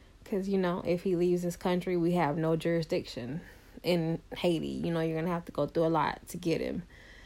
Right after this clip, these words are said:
But his face has been plastered everywhere. He can't get on a plane.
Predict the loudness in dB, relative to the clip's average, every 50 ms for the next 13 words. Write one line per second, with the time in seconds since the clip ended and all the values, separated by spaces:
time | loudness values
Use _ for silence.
0 | -20 -20 -20 -20 -20 -20 -20 -20 -20 -20 -20 -14 -8 -4 0 2 4 6 6 6
1 | 4 2 0 -2 -8 -18 -20 -20 -20 -20 -18 -12 -8 -6 -6 -4 0 2 2 2
2 | 2 2 0 -2 0 0 0 0 -2 -2 0 0 0 0 0 -2 -2 -2 -2 -2
3 | 0 0 0 0 0 0 0 0 0 0 0 -2 -2 -2 -2 -2 0 2 2 2
4 | 2 2 0 0 2 2 0 0 0 0 0 0 0 0 -2 -2 -2 0 0 -2
5 | -2